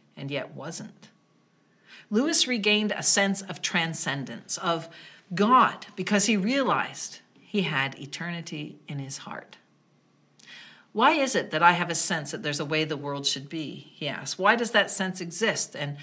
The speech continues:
why is it offended when I see evil and injustice? Indeed, how can I even know what evil and injustice are, unless there's a standard by which to recognize and measure that reality?"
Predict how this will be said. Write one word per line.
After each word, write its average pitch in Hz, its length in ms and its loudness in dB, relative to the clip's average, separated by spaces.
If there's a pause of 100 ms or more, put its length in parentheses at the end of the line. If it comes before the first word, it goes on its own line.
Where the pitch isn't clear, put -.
(220)
why 214 220 6
is 226 120 2
it 190 80 2
offended 190 440 2
when 156 160 -2
I 151 120 0
see 156 200 -4
evil 180 480 -2
and 156 120 -4
injustice? 151 600 -2
Indeed, 190 320 0
how 262 300 4
can 277 280 -4
I 220 480 4
even 233 640 4
know 233 360 4
what 143 400 -2
evil 240 400 0
and 202 100 0
injustice 190 680 0 (100)
are, 226 520 0 (520)
unless 226 280 4
there's 254 160 4
a 254 80 2
standard 277 800 4
by 175 140 2
which 202 220 2
to 226 80 2
recognize 214 600 2
and 175 180 2
measure 220 280 2
that 165 240 0
reality?" 160 580 -4